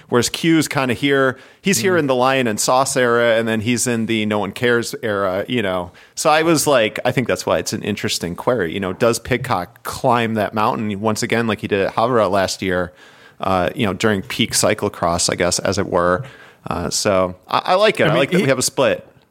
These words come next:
Speaker 3: And, and, and who knows what, what he's gonna, yeah, I think he's coming for the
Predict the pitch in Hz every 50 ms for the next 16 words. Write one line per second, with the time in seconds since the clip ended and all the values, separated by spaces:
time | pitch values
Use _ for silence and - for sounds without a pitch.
0 | _ _ _ - 156 156 160 - 165 151 151 147 - 151 139 131 123 139 147 151
1 | 156 151 - - 151 135 - - 143 135 127 127 120 120 127 127 117 113 107 _
2 | - - 139 120 117 - 120 117 120 - - 151 156 - 196 135 - - - 104
3 | 98 104 101 104 110 120 _ _ _ 113 104 104 104 104 101 98 95